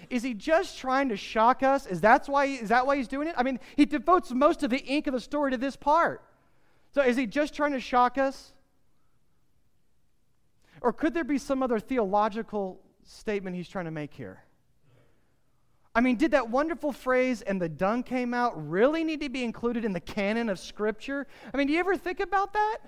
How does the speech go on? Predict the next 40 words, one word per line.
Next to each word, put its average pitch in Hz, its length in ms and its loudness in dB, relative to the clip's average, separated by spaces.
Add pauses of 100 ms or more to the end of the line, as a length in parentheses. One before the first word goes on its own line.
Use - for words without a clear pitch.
(460)
Like, 190 180 2
do - 60 -4
you 453 160 4
think 440 200 4
the 427 80 4
scribes, 294 540 8
as 277 140 2
they're 302 140 2
copying 277 580 4
this 294 180 2
for 320 100 -6
hundreds 262 240 0
of 262 60 -4
years, 277 140 0
they 226 100 0
get 262 280 0
to 285 100 2
this 233 200 -2
sentence 269 400 0
and 269 80 -6
they're 247 100 4
like, 254 180 2
"Mm, 440 680 -6
I'm 381 120 0
gonna 392 100 2
hit 269 140 2
the - 60 -4
delete 233 340 -4
key 262 180 -2
on 254 180 2
that. 247 220 6
It 226 100 0
won't 240 160 0
make 240 140 -2
a 240 60 2
big 214 160 -4
difference." 226 500 -2
You 220 120 -6
know, 220 120 0
like, 208 240 -2